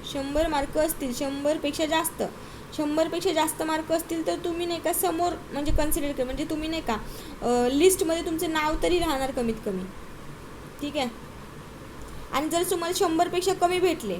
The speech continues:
शंभरपेक्षा म्हणजे शंभर मार्कापेक्षा जर तुम्हाला कमी मार्क भेटले, ठीक आहे, तर तुम्ही जर डायरेक्ट not eligible, म्हणजे तुम्ही डायरेक्ट आहे ना, तुम्ही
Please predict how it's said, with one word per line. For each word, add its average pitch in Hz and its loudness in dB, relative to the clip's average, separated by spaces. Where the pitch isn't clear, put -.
शंभरपेक्षा 311 0
म्हणजे 254 0
शंभर 302 0
मार्कापेक्षा 302 0
जर 285 -2
तुम्हाला 294 -4
कमी 349 2
मार्क 277 -2
भेटले, 202 0
ठीक 311 -2
आहे, 285 -2
तर 302 -6
तुम्ही 330 0
जर 320 4
डायरेक्ट 277 2
not 320 2
eligible, 240 2
म्हणजे 247 0
तुम्ही 311 -2
डायरेक्ट 302 2
आहे 302 0
ना, 302 -4
तुम्ही 320 -4